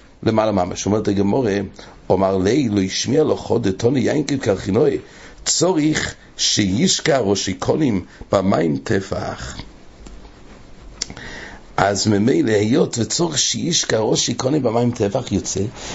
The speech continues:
כשרב יהודה אמר שלמטה הכוונה למטו ממש, הוא מרוויח שבאמת יש חלק מהמחיצה שהיא מבדילה בתוך הבור.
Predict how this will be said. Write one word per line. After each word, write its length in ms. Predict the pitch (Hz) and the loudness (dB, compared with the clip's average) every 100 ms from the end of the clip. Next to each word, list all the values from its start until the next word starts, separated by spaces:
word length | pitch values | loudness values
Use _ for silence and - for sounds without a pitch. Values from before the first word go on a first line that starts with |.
| - | -4
כשרב 460 | - - 127 101 98 | -2 0 2 2 2
יהודה 520 | 92 117 135 107 92 | 2 4 4 4 2
אמר 300 | 90 92 87 98 - - - | 0 0 -2 -6 -16 -20 -10
שלמטה 640 | - - 95 95 101 101 | -2 2 2 2 0 0
הכוונה 380 | 95 101 98 95 | -2 0 0 0
למטו 600 | 95 95 95 95 - 95 | 2 0 0 -2 -2 0
ממש, 880 | 95 92 113 147 95 95 92 - - - - | 2 2 0 0 0 0 0 -4 -4 -10 0
הוא 100 | 120 | 2
מרוויח 920 | 113 107 92 160 190 - - - - - - - | 4 2 2 2 2 0 -8 -8 -8 -14 -20 -6
שבאמת 1120 | - - 135 104 113 110 127 196 - - - - - - - | -2 0 2 2 4 4 4 2 -2 -10 -14 -14 -18 -20 0
יש 400 | 107 135 - - | 2 2 0 0
חלק 480 | - - 202 233 - | -2 0 2 2 2
מהמחיצה 880 | 156 147 127 - 160 214 - 135 104 127 156 - - - - | 0 0 -2 -2 0 0 0 0 0 -2 -8 -16 -20 -20 -4
שהיא 260 | - 143 | 0 4
מבדילה 560 | 131 123 107 127 139 185 | 4 4 2 2 4 2
בתוך 440 | 123 120 165 185 | 0 0 2 2
הבור. 400 | 185 156 190 185 | 0 0 0 0